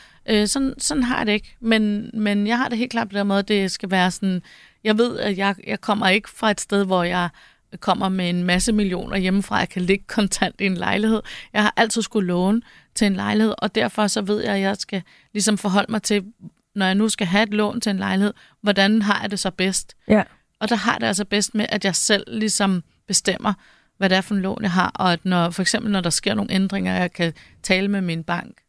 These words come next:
Speaker 1: og sige, "Nu vil jeg godt have ændret mit lån sådan og sådan," ikke?
Speaker 2: Mm.
Speaker 1: Man kan forhandle om det. Og så vil jeg lige sige, at jeg har her de sidste, øh, fire år eller sådan noget, brugt en privat bankrådgiver.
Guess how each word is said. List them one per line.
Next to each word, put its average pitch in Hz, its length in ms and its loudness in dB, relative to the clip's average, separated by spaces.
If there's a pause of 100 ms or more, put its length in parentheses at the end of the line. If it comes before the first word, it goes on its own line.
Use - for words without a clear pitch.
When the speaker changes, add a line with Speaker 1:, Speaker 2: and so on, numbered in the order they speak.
(280)
Speaker 1:
og 185 80 -6
sige, 180 220 2
"Nu 185 140 2
vil 185 100 0
jeg 170 100 -2
godt 175 180 -6
have 190 120 -2
ændret 175 220 -4
mit 165 160 -6
lån 175 220 -10
sådan 180 220 -12
og 170 60 -12
sådan," - 280 -10
ikke? 214 120 6
Speaker 2:
Mm. 208 60 8
Speaker 1:
Man 190 120 8
kan 190 100 -2
forhandle 170 360 -6
om - 100 -8
det. - 140 -10 (600)
Og 202 120 4
så 247 100 2
vil 233 80 2
jeg 214 60 4
lige 214 120 2
sige, 277 420 2
at 196 140 0 (240)
jeg 185 200 4
har 185 220 -2
her 190 180 0
de 196 140 -6
sidste, 202 440 -2 (520)
øh, 175 420 -2 (200)
fire 277 340 0
år 214 200 -2
eller 180 120 -4
sådan - 120 -10
noget, 180 100 -6
brugt - 280 -6
en 196 140 -2
privat 214 380 -2 (280)
bankrådgiver. 226 600 0